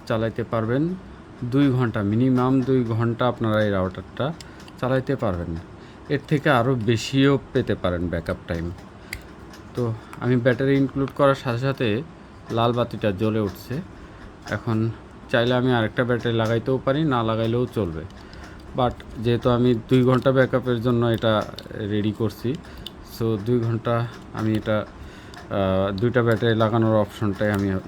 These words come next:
সেট আপ করে নিচ্ছি। তো এই হইলো এটার, আহ, দুইটা ব্যাটারি সেট আপ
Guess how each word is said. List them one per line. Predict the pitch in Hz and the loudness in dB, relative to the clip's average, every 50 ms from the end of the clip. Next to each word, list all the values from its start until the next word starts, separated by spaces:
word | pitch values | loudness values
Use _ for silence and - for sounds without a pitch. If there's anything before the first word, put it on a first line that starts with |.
| - - 113 101 | -10 -12 -12 -12
সেট | - - 110 95 - | -8 -8 -6 -4 -4
আপ | 90 - - - | -6 -6 -6 -4
করে | 107 101 98 | -2 0 0
নিচ্ছি। | 92 85 82 - - - - - - - - - - - - - - - - - - - | 0 -2 -4 -6 -12 -14 -16 -16 -16 -18 -18 -18 -18 -18 -18 -18 -18 -18 -18 -18 -10 -8
তো | 139 135 - 156 | -8 -8 -4 -2
এই | 151 147 147 | 0 0 0
হইলো | 139 156 156 147 156 156 156 156 156 - - - - | 0 0 2 2 4 4 2 2 -2 -6 -14 -12 -10
এটার, | - 113 127 127 123 117 | -4 0 0 2 2 0
আহ, | 113 113 110 107 104 104 104 107 98 98 | 0 -2 -2 -2 0 0 -2 -2 -2 -2
দুইটা | 120 113 117 120 | -2 -2 -2 0
ব্যাটারি | 110 117 110 98 113 113 117 117 | 0 0 -2 0 -2 -2 -2 -2
সেট | 113 - - 113 - | -4 -4 -6 -4 -4
আপ | 117 | -6